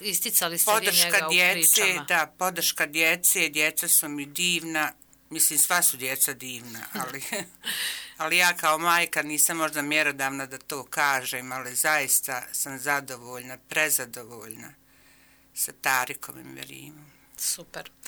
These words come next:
Speaker 1: I divno je to, evo, i, i u-, u-, unuka je tu.
Speaker 2: Tajrica je leptir.
Speaker 1: <laughs> Leptir.
Speaker 2: Leptir koji me,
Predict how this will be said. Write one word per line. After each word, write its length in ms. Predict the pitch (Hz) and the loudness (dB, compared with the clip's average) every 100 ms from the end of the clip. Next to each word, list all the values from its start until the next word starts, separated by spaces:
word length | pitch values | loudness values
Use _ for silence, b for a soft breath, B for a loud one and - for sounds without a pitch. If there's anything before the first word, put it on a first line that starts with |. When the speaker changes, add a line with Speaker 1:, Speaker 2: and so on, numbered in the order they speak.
| B B B - | B B B -8
Speaker 1:
I 360 | 190 180 180 | -4 -4 -4
divno 380 | 165 208 185 160 | 0 2 2 -2
je 120 | 160 | -8
to, 340 | 165 - 170 160 | -8 -6 -4 -4
evo, 340 | 160 160 165 | -6 -8 -8
i, 240 | 180 175 175 | -10 -12 -10
i 180 | 175 170 | -8 -8
u-, 60 | 160 | -10
u-, 220 | 170 175 _ - | -16 -18 _ -14
unuka 400 | 165 165 170 180 | -12 -12 -6 -4
je 160 | 175 180 | -4 -8
tu. 260 | 190 180 - B B B B B B B B - | -12 -12 -16 B B B B B B B B -2
Speaker 2:
Tajrica 560 | 180 190 196 185 - 175 | 2 4 2 2 2 4
je 100 | 170 | 4
leptir. 560 | 165 160 - - - | 4 2 -2 -8 -4
Speaker 1:
<laughs> 80 | 233 - 226 - | -4 -4 -6 -2
Leptir. 220 | 208 170 | -2 2
Speaker 2:
Leptir 540 | 180 180 180 - 151 - | 2 2 0 -4 -4 -4
koji 300 | 160 151 143 | -2 0 0
me, 280 | 147 143 | -2 -4